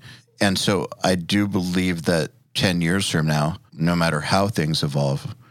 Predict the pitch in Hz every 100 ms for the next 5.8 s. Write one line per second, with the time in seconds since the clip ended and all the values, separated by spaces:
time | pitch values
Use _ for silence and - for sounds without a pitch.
0 | _ _ - 82 78 82 - 104 101 95
1 | 92 92 - 76 78 82 85 - 76 76
2 | - - _ _ 82 78 95 80 85 90
3 | 87 87 85 - - _ _ _ - 98
4 | 90 92 98 95 92 78 85 90 104 98
5 | 78 78 80 90 98 92 90